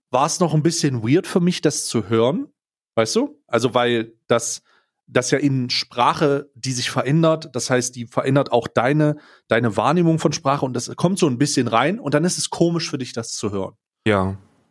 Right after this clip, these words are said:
Speaker 1: Ähm, das heißt, wenn ich da eine Dokumentation gesehen habe oder da jemand, der massiv nacheinander gendert, dann ist das für mich etwas, wo ich sage, boah, das fällt mir auf. Aber mittlerweile fällt mir das gar nicht so auf.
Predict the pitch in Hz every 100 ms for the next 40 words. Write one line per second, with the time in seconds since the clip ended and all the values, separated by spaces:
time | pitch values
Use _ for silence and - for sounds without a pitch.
0 | - 123 123 117 127 120 - - - 131
1 | 131 - 127 123 123 147 160 151 156 147
2 | 131 127 123 170 180 170 156 151 147 139
3 | 135 127 120 117 127 131 127 127 127 123
4 | 123 113 113 - - 190 175 127 123 170
5 | 160 143 135 139 135 120 - 117 151 151
6 | 151 - _ _ _ _ _ _ _ _
7 | 123 131 127 123 - 143 - 151 143 -
8 | 131 143 143 139 139 135 123 131 127 131
9 | 113 110 135 135 123 _ _ _ _ _
10 | - 123 - - 160 156 135 123 127 101
11 | - - _ _ _ - 131 147 170 151
12 | 254 185 185 175 170 185 175 175 147 139
13 | - 139 160 165 - 113 117 113 - -
14 | -